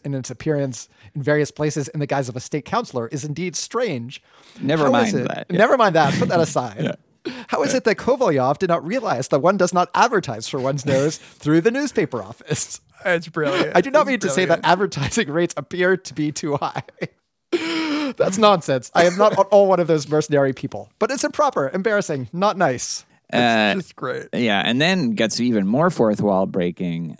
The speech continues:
Speaker 2: Like, he, he goes, "But the strangest, the most incomprehensible thing of all is how authors can choose such <laughs> subjects.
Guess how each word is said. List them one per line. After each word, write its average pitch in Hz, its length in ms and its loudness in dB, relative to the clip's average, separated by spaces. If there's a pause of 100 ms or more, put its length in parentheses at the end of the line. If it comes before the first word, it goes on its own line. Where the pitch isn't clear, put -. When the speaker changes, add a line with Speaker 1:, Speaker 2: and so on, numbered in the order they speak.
(100)
Speaker 2:
Like, 101 260 0
he, 107 240 -2
he 104 300 -4
goes, 92 320 0
"But 101 180 -2
the 110 100 -2
strangest, 147 600 0
the 110 60 -2
most 107 320 -2
incomprehensible 135 800 -2
thing 117 180 -4
of 98 120 0
all 117 260 4
is 95 100 -2
how 107 320 -2
authors 123 380 0
can 101 220 -6
choose 135 320 -2
such 98 320 -2
<laughs> - 0 -
subjects. - 600 -6